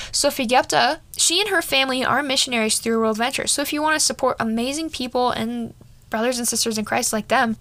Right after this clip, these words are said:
go start giving to World Venture. And one of my final favorite ministries is called Young Daughters of Christ. Our sister Maddie B, who was on the podcast, uh, ha-, hosts Bible studies, Instagram takeovers,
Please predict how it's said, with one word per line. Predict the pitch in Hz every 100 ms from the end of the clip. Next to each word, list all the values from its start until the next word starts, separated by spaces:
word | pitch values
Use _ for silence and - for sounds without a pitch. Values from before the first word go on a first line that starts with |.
| 220
go | 240
start | 262 285 285
giving | 247 240 233
to | -
World | 220 220
Venture. | 214 208 - 202 -
And | 262 285
one | 294
of | 320
my | 285
final | - - 254 277 277
favorite | - 254 247 -
ministries | 226 226 - 233 226
is | 214 214
called | - 226 220
Young | 254 339 392
Daughters | 302 294 285
of | 247
Christ. | - 202 220 - -
Our | 214 240
sister | 240 262 - 247
Maddie | 233 240 311 254
B, | 240 214 262
who | 262
was | 240
on | 226 233
the | 233
podcast, | 226 233 220 214 - - - - - - -
uh, | 240 226 214
ha-, | 247 247 233 -
hosts | - 254 220 -
Bible | - 330 339
studies, | - 302 302 302 302 226 - 226
Instagram | 285 - 302 294
takeovers, | 277 269 262 254 262 254 254 233 -